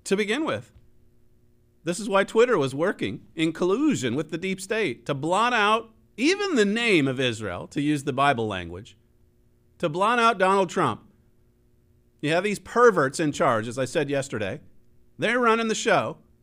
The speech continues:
They're allowing all this filth to circulate on Twitter.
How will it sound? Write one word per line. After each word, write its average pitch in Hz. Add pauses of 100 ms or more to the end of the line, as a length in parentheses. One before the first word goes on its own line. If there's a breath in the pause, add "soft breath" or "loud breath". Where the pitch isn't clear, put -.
(680)
They're 196
allowing 214
all 330
this -
filth 202
to 160
circulate 156
on 147
Twitter. 131